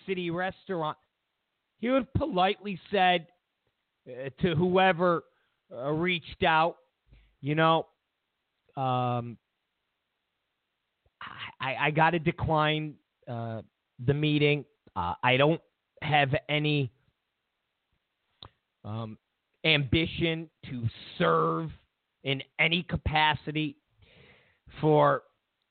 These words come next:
uh, the president-elect. Um, what I said about him four months ago hasn't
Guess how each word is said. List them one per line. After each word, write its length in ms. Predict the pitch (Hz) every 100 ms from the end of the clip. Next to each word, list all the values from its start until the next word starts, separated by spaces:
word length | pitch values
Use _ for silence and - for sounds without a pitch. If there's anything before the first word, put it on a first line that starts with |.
| _ _ _ -
uh, 300 | 104 104 104 98 _
the 120 | 139
president-elect. 920 | 139 - 151 147 151 139 139 135 135 - _ _ _ _ _ _ _ _ _ _
Um, 220 | 104 98 131
what 200 | 170 160
I 160 | 139 -
said 160 | 180 175
about 420 | 156 165 160 143
him 380 | 151 156 151 143 _ _ _ -
four 220 | 185 180
months 340 | 165 165 170 -
ago 420 | 160 165 160 165 _ _ _ _ _ _ _ _ _ _ _ _ -
hasn't 400 | 151 156 151